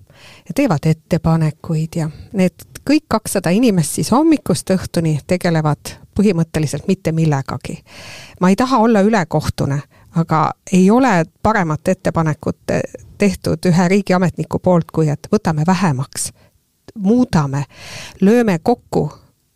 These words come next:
öö, need minist-, või instituudid ja ministeeriumiga seotud allasutused, mis üksteist dubleerivad. Vähendame ametnike arvu.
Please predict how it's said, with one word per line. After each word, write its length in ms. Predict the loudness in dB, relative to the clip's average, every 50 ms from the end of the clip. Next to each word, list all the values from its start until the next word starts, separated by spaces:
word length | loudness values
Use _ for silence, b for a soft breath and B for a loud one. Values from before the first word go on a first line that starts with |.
| -2
öö, 560 | 2 2 4 4 4 2 2 0 0 -2 -2 -4 -4 -6 -8 -6 -2 -2 -2 -2 -2 -6 -10 -16 -20 -20 -20 _ _ _ _ _ -8 -4 0
need 420 | 2 2 2 2 0 -2 -2 -2 0
minist-, 460 | 2 4 4 4 4 2 0 -4 -2 0 2
või 140 | 2 2 4 4 4
instituudid 600 | 2 2 2 0 0 0 2 2 2 2 2 2
ja 80 | 2 2
ministeeriumiga 920 | 2 2 2 0 0 0 2 2 2 2 2 2 2 0 0 0 0 -2 0
seotud 500 | 0 0 0 0 0 0 -2 -2 -2 -2 -2
allasutused, 960 | 0 0 2 2 2 2 2 2 0 -2 -2 -2 -2 -2 0 0 -2 -2 B B B B B -2
mis 140 | 0 0 2
üksteist 440 | 0 0 -2 -2 -2 -2 -2 -2 -4
dubleerivad. 760 | -4 0 2 2 4 4 2 2 0 -2 -4 -6 -8 -8 B B B B B B B B _ 0
Vähendame 640 | 0 2 2 2 2 0 0 0 -2 0 2 2
ametnike 600 | 2 2 2 2 0 -2 -6 -8 -8 -6 -4 -2
arvu. 400 | 0 2 2 0 0 -2 -2 -4